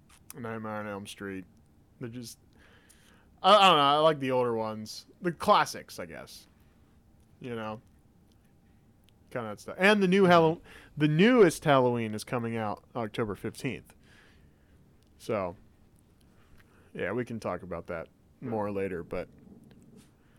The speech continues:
just a little, uh, you know, sneak peek what you can be expecting. You know, um, again, you can email us, uh, uh, content crisis hotline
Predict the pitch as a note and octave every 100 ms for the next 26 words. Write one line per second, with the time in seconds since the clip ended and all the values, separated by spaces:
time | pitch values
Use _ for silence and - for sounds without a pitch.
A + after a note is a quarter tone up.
0 | _ - C#4 - C4+ B3 A#3+ A#3+ A#3 A#3
1 | A3+ A3+ A3+ A3 A3+ G3+ G3 A3 G#3 A3
2 | F#3+ - C#3+ D3 D3 D3 C#3+ D3 C#3+ E3+
3 | E3 C3+ F2+ - _ _ - _ _ -
4 | - _ C#3+ A#2 A#2 - - - - -
5 | - C3+ B2 A#2 A2+ B2+ _ _ _ _
6 | _ _ _ _ _ _ _ _ _ D#3
7 | E3 F3 D#3+ C#3+ D#3+ D#3 D3 D3 C#3+ -
8 | - C#3 A#2+ A#2+ A#2+ C3+ _ _ - _
9 | _ - - - _ _ _ - A#2 G#2
10 | D3 C3+ C3+ A#2+ C#3+ C3+ A#2 D3 C#3+ C3
11 | B2+